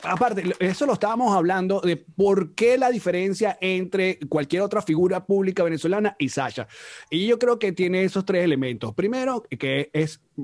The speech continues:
eh, eh, bellísima, o sea, súper guapa, es muy simpática, que nunca ha estado metido en polémicas chimbas ni niches, ¿no? Eh, ha, ha manejado como todo con clase, pero luego tiene ese, esa escarcha maracucha, marico, que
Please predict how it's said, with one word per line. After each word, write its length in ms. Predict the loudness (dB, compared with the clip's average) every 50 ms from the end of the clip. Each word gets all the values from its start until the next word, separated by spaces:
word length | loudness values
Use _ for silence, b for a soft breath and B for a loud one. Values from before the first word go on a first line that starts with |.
| -4 -2
eh, 240 | -2 0 -2 -2 -6 -12 -20 -14 -8
eh, 240 | -6 -4 -4 -4 -6
bellísima, 800 | -8 -8 -4 -2 0 0 2 2 0 0 0 0 -2 -2 -4 -8 _
o 80 | -12 -8
sea, 220 | -6 -4 -4 -4 -6
súper 420 | -6 -2 -2 -2 -2 0 0 -2 0
guapa, 460 | 2 2 2 2 0 0 -2 -2 -2 B B B B B B B B
es 380 | B -4 -4 -4 -4 -4 -2 2
muy 200 | 2 4 4 2
simpática, 720 | 2 2 0 2 0 0 0 -2 -4 -2 -2 -4 -4 -6 B B B B B B B
que 680 | -4 -4 -2 0 0 0 0 0 0 0 0 -2 -2 0
nunca 340 | 2 2 4 2 2 0 0
ha 40 |
estado 260 | -2 0 0 0 2 2
metido 300 | 0 0 0 0 0 2
en 140 | 2 0
polémicas 600 | 2 2 2 4 4 2 2 0 0 0 -2 -4 _
chimbas 440 | -6 -2 0 2 2 4 2 2 4
ni 120 | 4 4
niches, 720 | 4 4 4 4 4 2 2 0 0 0 0 -2 -6 -12 _ _ -4
¿no? 420 | -2 0 2 2 0 0 -4 -8 _ _ -4
Eh, 520 | -2 -2 0 0 0 0 0 0 -2 -2
ha, 200 | -2 -2 -2 -4 -2 -2 -2 0
ha 40 | 0
manejado 340 | 2 2 2 2 0 0 0
como 360 | 0 2 2 2 2 0 0
todo 200 | 0 0 0 0
con 120 | 0 0
clase, 220 | 0 0 -2 -2 -2
pero 180 | -2 0 2
luego 240 | 2 2 2 2 0
tiene 240 | 0 0 -2 -2 -2 -4
ese, 300 | -4 -2 -2 -2 -2 -2
esa 180 | -4 -4 -4 -4
escarcha 480 | -4 -2 -2 -2 -2 -2 -2 -2 -2
maracucha, 600 | 0 0 -2 -2 -2 0 0 0 0 0 -4 -8 -8
marico, 360 | -6 -6 -8 -6 -8 -8 -6
que 220 | -6 -6 -6 -6